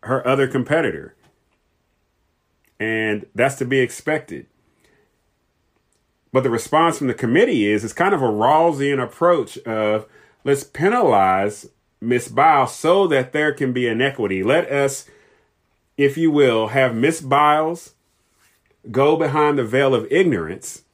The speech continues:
not taking consideration her personal attributes, her assets, her position, right? Class status, if you will. Uh, and then ask her, what would equity look like as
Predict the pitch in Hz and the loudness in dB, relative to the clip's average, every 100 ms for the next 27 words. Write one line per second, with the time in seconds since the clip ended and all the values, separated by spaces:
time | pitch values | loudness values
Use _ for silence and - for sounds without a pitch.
0 | _ - 110 143 - 160 151 135 131 156 | _ -6 -2 -2 0 -2 -2 -6 -4 0
1 | 147 139 160 160 123 107 - 123 117 113 | 2 4 2 0 -4 -4 -2 -4 -2 -6
2 | 117 117 117 101 90 92 98 - _ _ | -2 -4 -4 -8 -6 -8 -8 -16 _ _
3 | _ _ _ - 127 120 123 123 - 120 | _ _ _ -10 -8 -2 -2 -2 -4 -2
4 | 120 117 - - _ _ - 120 - 104 | -2 -6 -16 -20 _ _ -8 -6 -2 0
5 | 104 139 135 156 175 _ _ _ _ _ | 2 2 2 -4 -4 _ _ _ _ _
6 | _ _ - 110 135 170 - _ _ - | _ _ -8 0 2 0 -6 _ _ -4
7 | 135 139 147 - 147 156 160 165 156 165 | 2 2 0 0 0 0 0 -2 -2 0
8 | 160 165 170 - _ _ _ _ - 113 | 0 -2 -4 -10 _ _ _ _ -12 -6
9 | 113 117 - - 135 131 139 139 170 175 | -2 -4 -4 0 2 4 4 4 2 0
10 | - 120 113 123 - _ _ - 104 165 | 0 0 0 -4 -10 _ _ -6 0 2
11 | 208 123 139 165 139 120 123 123 _ - | 0 -2 0 4 4 4 2 -4 _ -2
12 | 160 160 147 139 127 170 - 113 104 107 | -2 0 -2 0 0 -2 -2 -2 -2 -2
13 | - 123 127 | -2 -2 -2